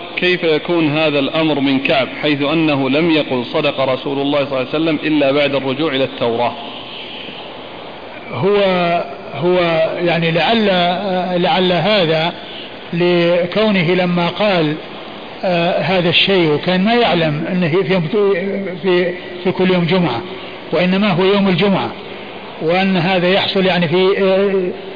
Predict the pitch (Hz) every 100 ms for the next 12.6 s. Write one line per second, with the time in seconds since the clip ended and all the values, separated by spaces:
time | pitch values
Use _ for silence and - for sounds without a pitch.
0 | - 190 220 196 196 185 185 180 185 175
1 | 165 196 156 160 151 - - - 226 247
2 | 208 208 170 180 156 147 151 - - -
3 | - - - - - - 196 240 233 214
4 | 202 - 226 208 185 165 175 180 190 180
5 | 175 175 196 185 165 151 196 202 180 170
6 | 175 185 180 175 160 175 220 226 196 180
7 | 175 165 196 208 190 220 220 226 220 233
8 | 247 233 240 208 220 - - - - -
9 | - 247 269 208 190 190 180 180 170 240
10 | 226 254 226 220 202 220 226 240 247 240
11 | 247 202 190 185 196 190 185 214 185 196
12 | 180 175 165 160 175 156